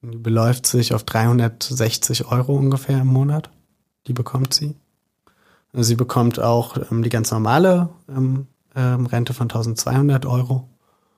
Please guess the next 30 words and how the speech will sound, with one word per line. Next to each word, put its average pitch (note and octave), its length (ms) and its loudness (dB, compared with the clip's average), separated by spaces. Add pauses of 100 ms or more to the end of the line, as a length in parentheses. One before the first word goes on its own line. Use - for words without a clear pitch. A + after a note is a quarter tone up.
(300)
Sie - 100 -14
hat A2 100 -4
auch B2 80 2
noch B2 100 4
eine A#2+ 100 4
Berufsunfähigkeitsversicherung B2+ 1400 2
mal A#2+ 140 2
abgeschlossen, B2 580 -2
zum A#2 200 -4
Glück. C3+ 320 2 (640)
Was, A2+ 440 -8
ähm, A#2+ 340 -12 (240)
ja A#2 220 0
auch - 180 -14
ein A#2+ 100 -2
Riesenglück B2+ 520 0
ist. D3+ 200 0 (840)
Und A#2+ 600 2
hat B2 260 0
dadurch A#2+ 340 0
genug B2 240 0
Geld B2 300 2
zum A2+ 460 -2 (320)
Leben. A#2+ 540 0 (500)
Ich - 100 -18
glaube A#2+ 280 2
aber, A#2 500 2 (460)
pff, - 260 -14 (1040)
wenn A2+ 320 0
sich, A#2 600 -2